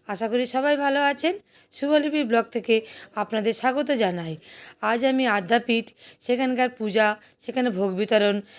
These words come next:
সেখানে কোন সময়টা পূজাটা হয়, কোন সময় মন্দির খোলা থাকে, আরতি হয়, তারপর দক্ষিণেশ্বর মন্দির, সেখানে কখন পূজা আরতি হয়, কখন মন্দির বন্ধ থাকে, এই সব কিছু নিয়ে থাকবে আমার আজকের এই ব্লগ। তবে আর কি,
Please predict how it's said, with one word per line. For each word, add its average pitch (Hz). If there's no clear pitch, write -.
সেখানে 254
কোন 247
সময়টা 254
পূজাটা 214
হয়, 196
কোন 240
সময় 269
মন্দির 214
খোলা 214
থাকে, 208
আরতি 202
হয়, 185
তারপর 226
দক্ষিণেশ্বর 247
মন্দির, 208
সেখানে 269
কখন 254
পূজা 226
আরতি 214
হয়, 190
কখন 240
মন্দির 220
বন্ধ 190
থাকে, 202
এই 247
সব 240
কিছু 262
নিয়ে 240
থাকবে 190
আমার 214
আজকের 196
এই 226
ব্লগ। 175
তবে 226
আর 247
কি, 285